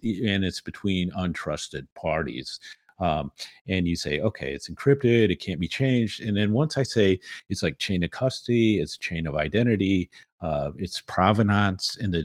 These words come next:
the chain of title, then I think once you have a couple of examples, people can say, "Okay,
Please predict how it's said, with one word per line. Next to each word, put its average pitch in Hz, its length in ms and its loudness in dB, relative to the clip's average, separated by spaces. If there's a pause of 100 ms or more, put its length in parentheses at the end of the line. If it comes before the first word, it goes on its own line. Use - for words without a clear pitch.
the 82 180 -2
chain 87 280 -2
of 80 100 -2
title, 117 540 2 (540)
then 151 140 4
I 147 100 2
think 147 220 0
once 143 180 4
you 143 80 6
have 110 140 2
a 95 60 0
couple - 280 -2
of 101 100 2
examples, 104 540 2
people - 300 -4
can 90 80 -2
say, 80 300 -2
"Okay, 82 440 2